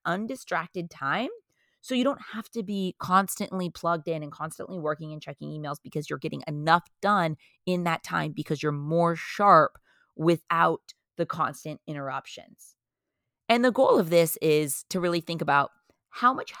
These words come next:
happier could we all be with less phone time? Less phone time,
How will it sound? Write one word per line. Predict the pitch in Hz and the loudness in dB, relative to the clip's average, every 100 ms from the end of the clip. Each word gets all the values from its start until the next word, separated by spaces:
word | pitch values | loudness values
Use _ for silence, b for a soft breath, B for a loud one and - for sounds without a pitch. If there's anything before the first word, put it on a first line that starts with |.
| - | -2
happier | 214 - 139 98 131 - _ _ _ | -2 -2 -8 -6 -8 -10 _ _ _
could | - 226 | -2 0
we | 202 202 | -2 -4
all | 180 175 170 - | -2 -2 -4 -6
be | 202 139 131 196 _ _ _ _ - | -2 -2 -4 -10 _ _ _ _ 0
with | 196 - | 0 0
less | 170 180 180 - | 0 0 0 -6
phone | 165 139 143 | -6 -4 -6
time? | - - - _ _ _ _ _ _ _ | -10 -14 -18 _ _ _ _ _ _ _
Less | 196 202 - 311 - | -2 0 0 -2 0
phone | 208 196 202 | 2 2 -2
time, | 226 190 185 175 | 0 2 2 -2